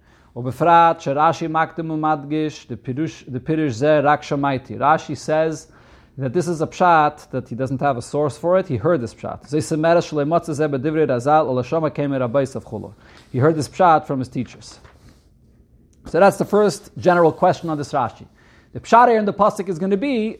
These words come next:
until today, not including today. Different than everywhere else in the Torah. Gam tzarech lav and kamed yukim b'pirush Rashi. And then there are the following questions in Rashi. Aleph, betainas b'nei Yisrael nemar. The claim, the complaint that Yidden have, what are they saying to Moshe Rabbeinu?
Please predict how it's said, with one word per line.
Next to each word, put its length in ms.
until 400
today, 500
not 240
including 380
today. 280
Different 400
than 160
everywhere 400
else 240
in 40
the 80
Torah. 300
Gam 200
tzarech 240
lav 200
and 100
kamed 280
yukim 360
b'pirush 340
Rashi. 380
And 120
then 260
there 100
are 120
the 80
following 400
questions 400
in 100
Rashi. 320
Aleph, 440
betainas 540
b'nei 280
Yisrael 380
nemar. 520
The 60
claim, 460
the 160
complaint 460
that 100
Yidden 300
have, 360
what 160
are 40
they 120
saying 280
to 100
Moshe 240
Rabbeinu? 400